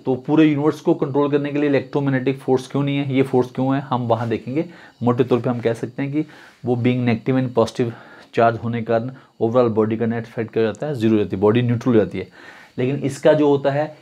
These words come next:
एक पार्टिकल इसको खींचेगा, एक पार्टिकल उसको खींचेगा, तो ऐसे जब सभी पार्टिकल कलेक्टिवली खींचेंगे, तो इनका इफेक्ट जो है बहुत बड़ा हो जाता है,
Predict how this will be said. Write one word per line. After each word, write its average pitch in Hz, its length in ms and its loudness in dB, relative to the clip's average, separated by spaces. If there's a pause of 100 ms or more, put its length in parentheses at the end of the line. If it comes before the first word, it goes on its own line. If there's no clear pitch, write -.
(140)
एक 135 240 -4
पार्टिकल 127 340 -2
इसको 120 240 -6
खींचेगा, 131 380 -4
एक 127 160 -4
पार्टिकल 117 260 -2
उसको 117 220 -2
खींचेगा, 127 460 -4 (280)
तो - 80 0
ऐसे 120 280 4
जब 123 280 -2 (240)
सभी 156 360 0
पार्टिकल 135 320 2
कलेक्टिवली 139 540 -4
खींचेंगे, 135 380 -12
तो 127 180 -12
इनका 120 280 -6
इफेक्ट 120 340 -4
जो 113 140 0
है 123 80 0
बहुत 120 240 2
बड़ा 104 200 4
हो 98 80 6
जाता 98 220 -2
है, 127 120 -4